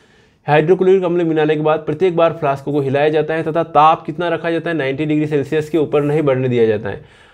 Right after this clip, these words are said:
अब फ्लास्क को जल उष्मक के ऊपर गर्म करते हैं, ये जल उष्मक है, है ना, वाटर भरा हुआ है इसमें, जल उष्मक के ऊपर रखकर गर्म करते हैं।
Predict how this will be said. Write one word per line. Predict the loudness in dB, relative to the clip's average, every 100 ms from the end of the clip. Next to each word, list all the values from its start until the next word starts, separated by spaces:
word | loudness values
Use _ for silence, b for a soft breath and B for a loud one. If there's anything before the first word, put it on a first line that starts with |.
| b 0
अब | 4 4
फ्लास्क | 4 2 2 -2
को | -4 -4 -4 -10 b b b -4
जल | 0 0
उष्मक | 0 0 -2 0
के | 0
ऊपर | 2 2 2 2
गर्म | 0 0 -2
करते | -2 -2
हैं, | -2
ये | -2 0
जल | 0 0
उष्मक | -2 -6 -6
है, | -6
है | -10 -14 -10
ना, | -4
वाटर | -2 0 0
भरा | 0 2
हुआ | 2
है | 0
इसमें, | -4 2
जल | 2
उष्मक | 2 -4 -6 -2
के | -2
ऊपर | 0 0
रखकर | 0 -2
गर्म | 0 0 0
करते | 0 0 0
हैं। | 0